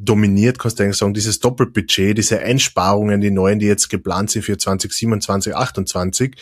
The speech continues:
Äh, weil Österreich befindet sich ja aktuell in einem E-U-Defizitverfahren. Das heißt,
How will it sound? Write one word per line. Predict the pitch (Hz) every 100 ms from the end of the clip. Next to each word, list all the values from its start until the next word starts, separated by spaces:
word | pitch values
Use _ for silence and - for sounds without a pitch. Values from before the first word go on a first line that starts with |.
| - - - - -
Äh, | - 107 107 110
weil | 117
Österreich | 123 - 131 123
befindet | 113 127 123
sich | -
ja | 117 101
aktuell | 107 - 117
in | 113
einem | 104 104
E-U-Defizitverfahren. | - 110 123 131 110 113 107 - 92 95 - 87 90
Das | 92 104
heißt, | 117 -